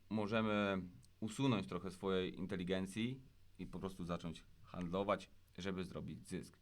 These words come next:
Ja poluję maksymalnie na sto procent na Ethereum, jeżeli hossa potrwa. Jeżeli chciałbyś kupić Ethereum,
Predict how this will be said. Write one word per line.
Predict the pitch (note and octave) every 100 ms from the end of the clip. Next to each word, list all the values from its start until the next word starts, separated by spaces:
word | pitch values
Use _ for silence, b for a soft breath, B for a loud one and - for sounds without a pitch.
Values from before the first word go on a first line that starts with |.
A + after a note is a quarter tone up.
| b b b b
Ja | A#2 E3
poluję | F#3+ D#3 B2+ A#2+ A#2 A#2+ B2+
maksymalnie | A2 B2+ C#3 - A2+ G2 G#2 G#2 G2+
na | F#2 E2
sto | - - B2+
procent | G#2 F#2 F#2+ F2+ F2 - - - - - - - -
na | - G2+
Ethereum, | G#2 C3+ C#3+ C#3+ -
jeżeli | F#2+ A2 G#2
hossa | G#2+ E2 - E2+ E2 - - - - -
potrwa. | A2+ A2 - - - - - - - - - - - - - - - - - B B B B
Jeżeli | B2 F3 G#3+
chciałbyś | - F#3+ F3+
kupić | - F3 E3+ -
Ethereum, | D3+ D3+ D3 D3 C#3